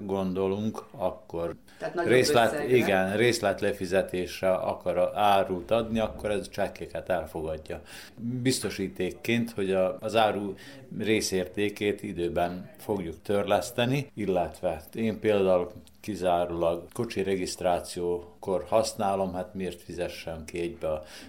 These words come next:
Speaker 1: az egész regisztrációs értéket, mikor megtehetem egy fél éven belül is, ilyen részletfizetés esetén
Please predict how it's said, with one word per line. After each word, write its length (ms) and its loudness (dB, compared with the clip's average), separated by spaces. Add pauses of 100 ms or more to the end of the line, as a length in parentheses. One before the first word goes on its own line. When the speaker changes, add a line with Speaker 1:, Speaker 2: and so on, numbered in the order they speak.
(120)
Speaker 1:
az 80 -4
egész 320 -2
regisztrációs 840 -4
értéket, 600 -2
mikor 260 -8
megtehetem 840 -6 (540)
egy 160 -12
fél 280 0
éven 360 0
belül 320 4
is, 260 -4
ilyen 340 -8
részletfizetés 1040 0
esetén 640 -4